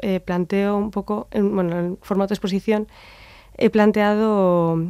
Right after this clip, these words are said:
lo que sería una exposición antropológica así de un museo arqueológico. Entonces, em,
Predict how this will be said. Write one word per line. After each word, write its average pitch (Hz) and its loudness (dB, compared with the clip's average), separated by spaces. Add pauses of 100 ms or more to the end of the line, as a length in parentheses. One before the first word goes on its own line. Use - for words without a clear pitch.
(140)
lo 196 0
que 190 -2
sería 190 0
una 196 0
exposición 180 -2
antropológica 185 -2
así 208 -4
de 190 -2
un 175 0
museo 170 -2
arqueológico. 175 -8 (520)
Entonces, 196 0
em, 170 0